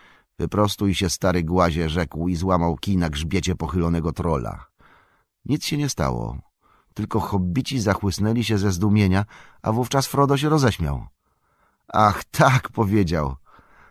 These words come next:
„Zapomnieliśmy o legendzie rodzinnej. To są z pewnością te same trzy olbrzymy, które Gandalf wywiódł w pole, gdy się kłóciły, jak najlepiej przyrządzić trzynastu krasnoludów i jednego hobbita na kolację.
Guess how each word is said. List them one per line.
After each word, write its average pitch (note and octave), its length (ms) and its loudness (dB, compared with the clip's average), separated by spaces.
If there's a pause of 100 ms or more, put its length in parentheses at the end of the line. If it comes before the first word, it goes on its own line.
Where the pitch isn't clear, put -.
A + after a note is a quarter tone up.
„Zapomnieliśmy A#2+ 1000 6
o B2 60 8
legendzie C3+ 520 6
rodzinnej. F#2+ 680 4 (320)
To B2+ 160 6
są C3 220 4
z - 80 -2
pewnością B2 600 4
te A#2 140 2
same C3 360 4
trzy - 280 0
olbrzymy, B2 600 6 (280)
które B2 300 2
Gandalf A2 580 4
wywiódł A2 480 2
w - 80 -18
pole, A#2+ 320 4
gdy A2 160 0
się A2 140 0
kłóciły, A2+ 580 4 (260)
jak B2 240 2
najlepiej A#2+ 460 4
przyrządzić A#2 640 2
trzynastu A2+ 580 2
krasnoludów C3 720 4 (160)
i A2 100 4
jednego C3 460 6
hobbita B2 540 2
na G#2 120 4
kolację. E2+ 540 -2